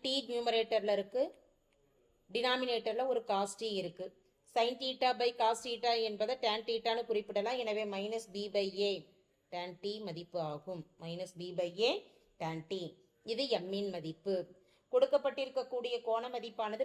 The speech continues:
pi by இரண்டு, அதை பிரதியிடலாம். t equal to pi by இரண்டு எனும் பொழுது m-இன் மதிப்பானது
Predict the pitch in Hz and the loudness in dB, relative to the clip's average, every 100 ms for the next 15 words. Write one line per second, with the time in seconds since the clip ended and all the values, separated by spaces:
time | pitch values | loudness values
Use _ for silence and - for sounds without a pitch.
0 | 262 202 214 226 226 190 185 185 190 190 | 0 -2 2 2 2 0 -2 -2 -4 -4
1 | _ _ - 247 262 214 202 208 202 180 | _ _ -6 -2 0 0 0 -2 -2 -4
2 | 185 - - 220 220 208 - 208 202 220 | -6 -14 -10 -8 -6 -8 -2 0 0 -2
3 | 214 190 196 214 208 190 196 202 214 196 | 0 -2 0 -2 0 -2 -2 -4 -4 -4
4 | 190 185 175 175 202 294 - - _ _ | -6 -6 -4 -2 2 0 0 -20 _ _
5 | - 185 202 208 196 180 180 190 185 180 | -4 -4 -2 -4 -4 -8 -8 -8 -6 -4